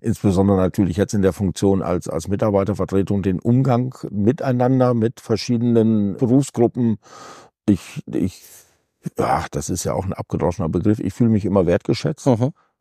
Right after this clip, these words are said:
Speaker 1: Also auch in Diskussionen, in Auseinandersetzungen, die sind im Großen und Ganzen nie irgendwie persönlich verletzend. Aber ansonsten ist es, ist es eine Tätigkeit, die, ja, jeden Tag was Neues bietet.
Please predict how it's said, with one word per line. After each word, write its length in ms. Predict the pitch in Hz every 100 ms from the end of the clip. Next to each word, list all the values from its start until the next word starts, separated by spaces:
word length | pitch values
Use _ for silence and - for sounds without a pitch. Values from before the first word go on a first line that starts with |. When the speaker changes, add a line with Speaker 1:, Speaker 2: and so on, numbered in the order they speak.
| -
Speaker 1:
Also 300 | 113 107 -
auch 260 | 110 98
in 300 | 107 110 98
Diskussionen, 880 | - 104 - 98 - 117 123 117 107
in 220 | 71 101 90
Auseinandersetzungen, 1120 | 107 95 104 120 107 107 101 - 107 104 95
die 340 | 101 98 76 50
sind 500 | 87 104 92 - - _
im 180 | 135 113
Großen 400 | 104 139 190 180
und 60 |
Ganzen 380 | 120 123 131 131
nie 340 | 107 120 147 139
irgendwie 840 | 123 123 123 101 117 113 113 113
persönlich 520 | - 113 101 113 104
verletzend. 840 | - 101 120 - 165 156 - - -
Aber 300 | - 127 120
ansonsten 440 | 135 117 131 - -
ist 160 | 143
es, 240 | 135 117 -
ist 240 | - 127
es 160 | 127 135
eine 140 | 110
Tätigkeit, 640 | 131 139 151 - 139 135
die, 280 | 131 127 107
ja, 600 | 110 139 113 98 92 - - - - 67 117 -
jeden 300 | 117 151 165
Tag 200 | 147 120
was 160 | 113
Neues 280 | 104 120 156
bietet. 640 | - 82 95 98 - -